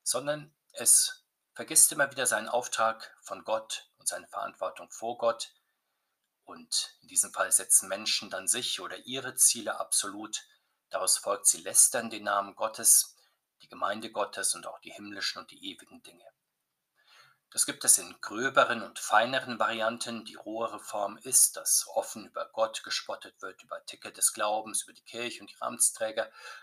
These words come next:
über die christliche Hoffnung auf ewiges Leben im Himmel und anderes mehr. Die feinere Spielart enthält sich solcher Kommentare und Urteile, zumindest öffentlich. Sie bleibt durchaus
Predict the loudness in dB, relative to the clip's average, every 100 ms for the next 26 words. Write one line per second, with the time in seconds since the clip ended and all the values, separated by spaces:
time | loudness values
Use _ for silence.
0 | _ -16 -10 -2 -2 -2 2 2 2 -4
1 | -10 -10 -12 -8 -8 -6 -10 -12 -12 -10
2 | -10 -10 -12 -8 0 0 0 -12 -16 -18
3 | _ _ _ _ _ _ _ _ _ _
4 | _ _ _ _ _ -16 4 6 6 2
5 | -2 -2 -4 -2 2 2 2 -2 -4 -8
6 | -6 0 4 6 4 4 0 -6 -4 -6
7 | -4 0 2 2 -2 -12 -8 -2 0 0
8 | -2 0 0 0 0 0 -2 -6 -6 -6
9 | -6 -10 -20 -20 -20 _ _ -4 -2 0
10 | 0 -2 -8 -6 -2 -2 4 4 4 0